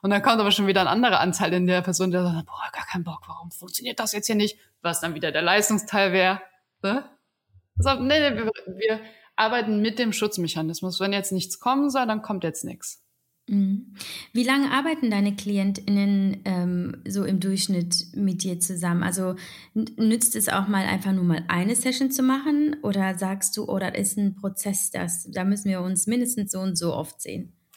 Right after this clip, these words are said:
Speaker 1: Das muss jeder selber wissen. Ich sag immer, also ich arbeite zum Beispiel auch nicht mit Verträgen oder sowas. Ich sag, weil das macht halt noch mehr Druck, ne? Das ist halt eh schon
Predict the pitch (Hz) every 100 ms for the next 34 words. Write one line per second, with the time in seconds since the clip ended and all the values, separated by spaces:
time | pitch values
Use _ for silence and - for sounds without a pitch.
0 | - _ _ 190 185 202 185 214 220 208
1 | 196 220 247 226 233 220 208 185 214 220
2 | 208 170 185 190 196 202 214 208 208 -
3 | 208 220 214 190 180 175 - 226 254 254
4 | 233 226 220 220 220 226 214 - 208 170
5 | 170 196 202 - - 208 208 208 208 208
6 | - 208 170 185 170 180 190 285 220 196
7 | 190 220 233 226 220 220